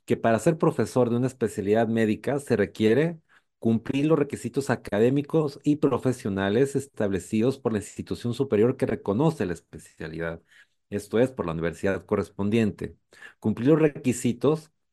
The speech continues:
para ser propuesto por las instituciones de salud como profesor titular o adjunto de una especialidad médica conforme a lo siguiente. Esto es, también debe de, eh, ser propuesto por los requisitos de la propia institución, de la insti-, de la universidad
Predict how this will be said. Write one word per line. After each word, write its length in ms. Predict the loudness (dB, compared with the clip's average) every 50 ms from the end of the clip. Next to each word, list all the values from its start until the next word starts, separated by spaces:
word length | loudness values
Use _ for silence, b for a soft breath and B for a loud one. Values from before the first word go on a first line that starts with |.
| _ _ _
para 200 | 2 2 2 4
ser 200 | 4 2 0 2
propuesto 760 | 4 2 2 2 2 2 4 4 4 2 0 -2 -2 -2 -2
por 100 | -4 -6
las 220 | -4 -6 -6 -6 -10
instituciones 580 | -12 -12 -10 -10 -8 -8 -6 -4 -2 -2 -2
de 60 | -4 -4
salud 300 | -4 0 0 0 0 0
como 260 | -2 -4 -4 -4 -4
profesor 560 | -4 -4 -4 -4 -6 -12 -8 -4 -2 -2 -2
titular 580 | -2 -4 -4 -2 0 2 4 4 4 2 0 -6 _
o 120 | 0 2 2
adjunto 420 | 2 2 0 -2 -2 0 0 0
de 80 | 0 0
una 140 | 0 -2
especialidad 540 | -2 -4 -6 -8 -8 -8 -4 -2 0 0 0
médica 540 | 0 0 0 0 0 0 -2 -2 -4 -6 -4
conforme 520 | -2 -2 -2 -2 -2 -2 -2 -2 -2 -2
a 40 | -4
lo 120 | -4 -6 -6
siguiente. 460 | -4 0 2 2 2 2 0 -2 -2
Esto 240 | -2 0 2 4 4
es, 120 | 4 2 B B B B B B _ -2
también 400 | 0 0 0 0 0 2 2 4
debe 240 | 6 6 6 4
de, 280 | 2 0 -2 -4 -4 -4 -6 -8 -4
eh, 360 | -2 -2 -2 0 0 0 -2
ser 240 | 0 0 0 0 2
propuesto 640 | 2 2 2 2 2 4 4 4 2 0 -4 -4 -4
por 420 | -2 0 2 2 2 0 -2 -2
los 140 | 0 0 0
requisitos 440 | 0 0 -2 -6 -8 -6 -4 -2 0
de 80 | 2 2
la 140 | 2 2
propia 240 | 2 0 2 2 2
institución, 420 | 0 0 -2 -4 -4 -6 -8 -8 -6
de 140 | -2 0 0
la 100 | 2 2
insti-, 200 | 0 -2 -6 -10 -6
de 120 | -4 -2
la 100 | 0 0
universidad 680 | 2 2 2 2 2 2 2 4 6 6 6 6 4 B